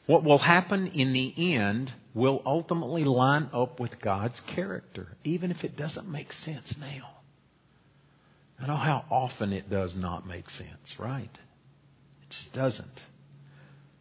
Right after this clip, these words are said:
But God is never out of control. He is never arbitrary. He is never fickle. He is never inconsistent. He's not manic. He is not erratic. What He does is right. He is the standard.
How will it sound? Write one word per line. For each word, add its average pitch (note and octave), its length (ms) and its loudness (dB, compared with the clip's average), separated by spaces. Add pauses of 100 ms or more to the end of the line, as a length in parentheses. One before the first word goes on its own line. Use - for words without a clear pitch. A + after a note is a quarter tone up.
(640)
But F#2+ 160 0
God C#3+ 460 4
is G2+ 180 0
never A#2+ 400 0
out A2+ 160 -2
of A#2 80 -6
control. G#2 400 -6 (1160)
He B2 140 8
is G#2 80 4
never G#2+ 340 4
arbitrary. A2 760 0 (200)
He A2+ 160 0
is A2 140 0
never A2 260 2 (160)
fickle. D3+ 340 -6 (1800)
He D3 200 12
is B2 140 8
never C3+ 380 6
inconsistent. A#2+ 880 0
He's G#2 180 -2
not F#2+ 240 2
manic. C3 840 4
He G2+ 260 0
is F#2 140 -2
not G2+ 280 0
erratic. G#2+ 800 0
What G2+ 140 -2
He G2+ 100 -6
does G2 380 2
is E2+ 140 -2
right. A#2+ 480 0
He G2 180 -2
is F2 140 -2
the F2 120 -8
standard. C#3+ 640 -2